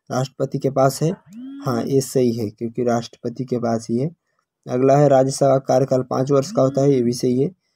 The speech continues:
और स्थानीय स्वास-, जो है शासन, अ, जो है,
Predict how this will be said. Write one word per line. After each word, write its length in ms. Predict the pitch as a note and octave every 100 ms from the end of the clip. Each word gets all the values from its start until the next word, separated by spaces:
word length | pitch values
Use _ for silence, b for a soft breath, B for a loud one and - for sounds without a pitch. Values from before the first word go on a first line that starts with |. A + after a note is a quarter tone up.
| _ -
और 520 | A#2+ A#2+ A#2+ B2 - -
स्थानीय 680 | B2+ - - B2+ C3 C#3+
स्वास-, 460 | C3+ - B2+ B2+ B2
जो 300 | - C3 C3
है 180 | C3+ F3 _ _ _ _ _
शासन, 580 | - C3 B2 - D3+ D3
अ, 480 | - - C3 B2 A#2+ C3 C#4 C#4+ C#4+ B3+
जो 140 | B2+ C3
है, 160 | C#3